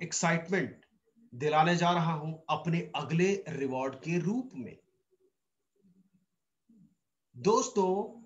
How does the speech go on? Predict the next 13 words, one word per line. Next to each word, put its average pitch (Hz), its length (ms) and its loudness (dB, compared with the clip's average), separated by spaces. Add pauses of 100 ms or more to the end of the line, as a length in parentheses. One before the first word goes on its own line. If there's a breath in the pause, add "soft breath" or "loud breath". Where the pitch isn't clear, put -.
(340)
इसका 208 260 6
अगला 196 440 8
reward 143 720 2
सबसे 208 640 6
शानदार 147 520 6
है। - 200 -12 (220)
यहां 185 320 8
तक 220 200 4
हमने 190 200 4
छह 190 240 2
rewards 175 400 4
को 156 140 -4
जाना। 113 460 -6